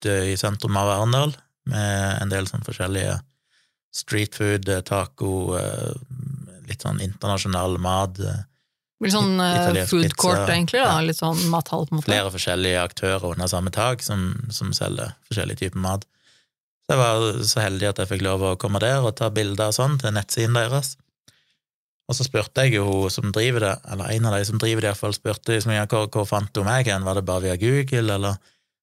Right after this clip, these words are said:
Speaker 1: Og så sa hun at nei, hun hadde jobbet som bookingansvarlig tidligere hos, eh, Smak og Behag i Kristiansand, der jeg også var og tok bilder for noen måneder siden. Og så likte hun veldig godt stilen min. Og da ble jeg alltid sånn, «Stilen min?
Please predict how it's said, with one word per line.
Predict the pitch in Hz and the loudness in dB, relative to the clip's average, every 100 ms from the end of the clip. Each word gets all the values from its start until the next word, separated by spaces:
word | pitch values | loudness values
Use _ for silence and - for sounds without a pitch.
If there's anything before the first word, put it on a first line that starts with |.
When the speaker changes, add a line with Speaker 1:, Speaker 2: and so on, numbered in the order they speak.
| _ _ | _ _
Speaker 1:
Og | 104 | -4
så | 113 | 0
sa | 104 104 | 2 0
hun | |
at | 95 | 0
nei, | 104 107 | 0 2
hun | |
hadde | 92 95 | 0 0
jobbet | 92 95 | 0 0
som | 98 | 0
bookingansvarlig | 95 98 - 95 95 101 95 92 | -2 -2 -2 -2 -2 -2 0 -2
tidligere | 87 90 92 95 92 | -2 -2 0 0 0
hos, | 95 - - | 0 0 0
eh, | 95 90 90 | 0 0 0
Smak | 87 - 92 101 | -2 0 0 0
og | 98 | 0
Behag | 98 95 120 117 | 2 2 2 0
i | 92 | -2
Kristiansand, | - 95 98 95 117 107 | -2 -2 -2 0 0 2
der | 95 | 0
jeg | 85 110 | 0 2
også | 131 | 2
var | 90 | 0
og | |
tok | 87 98 | 0 -2
bilder | 92 90 92 95 | -2 -2 -2 0
for | |
noen | 98 92 | 0 -2
måneder | 92 90 95 | 0 -2 -2
siden. | - 101 95 - _ _ _ _ _ _ | -2 -2 -4 -6 _ _ _ _ _ _
Og | - | -2
så | 107 | 0
likte | 98 - | -2 -2
hun | 110 | 0
veldig | 95 98 | 0 0
godt | 101 | 0
stilen | - 110 123 110 | 0 0 2 0
min. | 92 95 - _ _ _ _ _ _ _ _ _ _ - | 0 -2 -6 _ _ _ _ _ _ _ _ _ _ -2
Og | 123 | 2
da | 135 | 4
ble | 101 | 4
jeg | 95 | 2
alltid | 90 110 | 0 -2
sånn, | 101 101 | -2 0
«Stilen | - - 110 147 170 101 | -2 -2 -2 0 0 -2
min? | 92 - | -2 -2